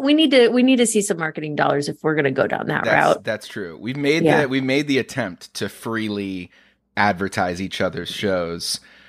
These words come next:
Speaker 2: And, and I think, <laughs> I think you're probably in the same boat where you're like, "Did that make any difference? I don't, I don't know. It felt
Speaker 1: Yeah.
Speaker 2: like a nice thing to do, but what,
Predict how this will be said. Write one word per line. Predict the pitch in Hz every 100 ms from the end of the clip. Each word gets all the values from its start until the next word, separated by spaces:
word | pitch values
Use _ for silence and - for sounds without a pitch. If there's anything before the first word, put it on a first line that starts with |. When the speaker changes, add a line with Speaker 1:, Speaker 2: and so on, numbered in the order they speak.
| _ _ _ -
Speaker 2:
And, | 113 113
and | 120 117 113
I | 107
think, | - 139 110
<laughs> | -
I | 123
think | 123 113
you're | 113
probably | 104 107 107
in | 101
the | 101
same | - 104
boat | 101 98
where | 98
you're | 95
like, | 92 87 -
"Did | 98
that | 113 110 -
make | 107 107 - -
any | 101 104 101 95
difference? | - 113 131 120 -
I | 92
don't, | 92 85 -
I | 95
don't | 92 92
know. | 92 90 85 - _ _ _ -
It |
felt | 196
Speaker 1:
Yeah. | 170 147
Speaker 2:
like | 143
a | 107
nice | 107 -
thing | 110 101
to | 90
do, | 117 131 90 85
but | 90 85 -
what, | 87 92 85